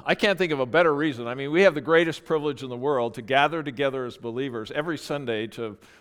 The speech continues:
focus around the person of Christ and help get our spiritual compass and our reality, uh, in full bloom in terms of, uh, seeing things correctly in a really dysfunctional world.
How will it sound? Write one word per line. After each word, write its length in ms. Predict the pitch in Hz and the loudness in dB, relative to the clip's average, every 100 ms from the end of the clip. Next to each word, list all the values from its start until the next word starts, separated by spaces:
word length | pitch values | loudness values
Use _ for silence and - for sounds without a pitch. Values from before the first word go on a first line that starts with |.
| _ | _
focus 380 | 151 160 143 - | -4 -2 -4 -6
around 280 | 131 123 113 | -4 -4 -4
the 60 | |
person 360 | - 151 - 139 | -6 -6 -6 -10
of 140 | 120 | -12
Christ 600 | - 135 110 120 - - | -4 0 0 -2 -10 -10
and 200 | 113 110 | -6 -6
help 320 | 120 135 131 - | -2 -2 -2 -4
get 140 | 127 | -2
our 120 | 120 | -2
spiritual 540 | 117 - 151 147 - 127 | -6 -8 -4 -4 -6 -12
compass 580 | - 165 - 147 - | -4 -4 -2 -6 -6
and 120 | 135 117 | -6 -4
our 100 | 113 | -4
reality, 720 | 117 123 151 147 127 127 113 - - - _ | 0 6 6 6 0 -4 -6 -12 -20 -20 _
uh, 260 | 117 117 110 143 | 0 2 2 0
in 180 | 131 | -6
full 800 | 123 - 196 185 175 160 135 104 _ _ 127 | -6 2 6 6 6 4 -2 -10 _ _ -20
bloom 600 | 110 156 185 139 131 147 | -4 0 2 0 -2 -8
in 280 | 131 127 | -8 -8
terms 420 | 123 143 139 131 135 | -6 -6 -6 -6 -2
of, 400 | 127 127 113 131 | 0 0 -4 -2
uh, 300 | 123 117 110 - - _ - | 2 2 0 -8 -20 _ -8
seeing 320 | 170 160 143 | -4 -4 -4
things 260 | 156 131 | -6 -6
correctly 480 | - 139 143 143 131 | -8 0 0 0 -2
in 80 | 117 | -2
a 80 | 113 | -4
really 400 | 117 156 151 139 | -2 0 0 0
dysfunctional 640 | 131 - 147 127 127 117 | -4 -6 -10 -10 -10 -8
world. 480 | 120 139 117 117 | -2 0 0 -2